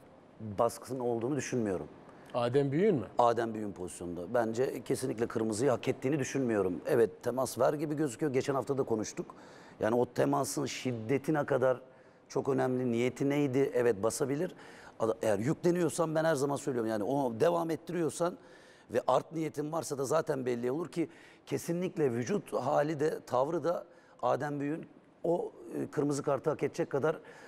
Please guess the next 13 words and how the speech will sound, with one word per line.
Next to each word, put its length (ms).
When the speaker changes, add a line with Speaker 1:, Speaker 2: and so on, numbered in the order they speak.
Speaker 1:
bir, 320
e, 260
hareketi 420
olduğunu 280
düşünmüyorum. 540
Bastığı 480
anda 220
çekiyor 360
yani. 240
O 200
anlıyor 460
basabileceğini, 640
ya-, 160